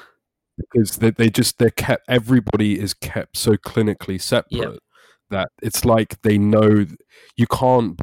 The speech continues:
Speaker 1: believe that they're real people, let alone believe they actually spend any time in a, in a ring together. It almost feels sometimes like that they're all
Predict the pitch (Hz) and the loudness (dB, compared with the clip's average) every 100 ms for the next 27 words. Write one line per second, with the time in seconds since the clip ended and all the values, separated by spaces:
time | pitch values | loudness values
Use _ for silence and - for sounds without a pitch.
0 | - 107 113 110 95 98 87 101 95 107 | -2 2 4 2 0 -4 0 0 2 2
1 | 101 - 117 117 - - 92 - 98 98 | 2 -2 -6 -6 -8 -6 -4 -4 -2 -2
2 | 95 95 87 - 95 98 98 92 95 - | 0 -2 -6 -8 -4 -2 -2 -4 -10 -20
3 | _ _ _ _ - 104 101 101 - - | _ _ _ _ -4 -2 0 -2 -4 -4
4 | 104 98 90 - - - 104 101 107 107 | -4 -4 -6 -8 -6 -4 -2 -4 -4 -2
5 | 101 - 104 95 95 98 95 - - 95 | -2 -4 -4 -2 -2 -4 -6 -8 -8 -4
6 | 95 123 170 107 85 82 - - - - | 0 0 0 -2 -6 -8 -12 -20 -20 -2
7 | 127 139 151 123 - 135 117 127 120 110 | 4 6 6 4 4 4 4 2 0 0
8 | 110 104 - 98 98 - - _ _ _ | -2 -2 -4 -4 -4 -6 -14 _ _ _
9 | _ 107 101 107 113 113 | _ -2 0 4 6 6